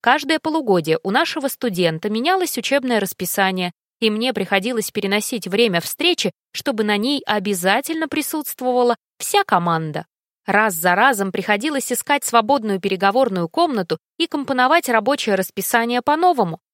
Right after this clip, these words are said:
но я считала важным, чтобы все участники процесса находились в равных условиях, независимо от их уровня компетенций,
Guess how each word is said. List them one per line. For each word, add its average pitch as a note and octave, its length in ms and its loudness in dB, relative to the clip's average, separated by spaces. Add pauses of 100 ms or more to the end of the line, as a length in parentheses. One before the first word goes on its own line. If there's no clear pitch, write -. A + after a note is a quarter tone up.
(120)
но G3+ 100 -2
я G#3 200 2
считала F#3+ 500 0
важным, G3 440 2
чтобы G3 280 -4
все A#3 300 0
участники F3+ 600 -2
процесса F#3 560 -2
находились B3+ 540 0
в G3+ 80 -4
равных A#3+ 400 2
условиях, D4+ 520 -2 (200)
независимо C4 720 0
от E3+ 100 -4
их E3+ 160 -6
уровня F#3+ 320 0
компетенций, C#4+ 760 -4